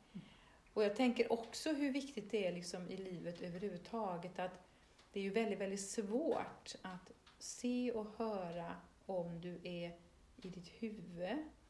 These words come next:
Speaker 2: och är stressad eller sitter och funderar på vad du ska ha till middag
Speaker 1: Mm.
Speaker 2: eller orolig för någonting som har hänt tidigare.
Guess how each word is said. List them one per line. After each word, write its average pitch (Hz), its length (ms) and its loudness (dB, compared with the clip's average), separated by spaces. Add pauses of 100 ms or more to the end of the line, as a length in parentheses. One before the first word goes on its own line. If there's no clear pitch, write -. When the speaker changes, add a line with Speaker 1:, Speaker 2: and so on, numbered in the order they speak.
(340)
Speaker 2:
och 175 180 -2
är 170 40 -2
stressad 208 1000 -2 (140)
eller 170 300 -2 (300)
sitter 196 300 -4
och 175 60 -4
funderar 175 380 -2
på 165 80 -6
vad 170 120 -2
du 170 40 -4
ska 170 160 -6
ha 165 140 -2
till 170 140 -6
middag 226 540 -2
Speaker 1:
Mm. 233 300 4
Speaker 2:
eller 175 300 0
orolig 170 380 -4
för 170 120 -8
någonting 160 280 -6
som 165 140 -10
har 160 80 -6
hänt 160 380 -6
tidigare. 220 880 4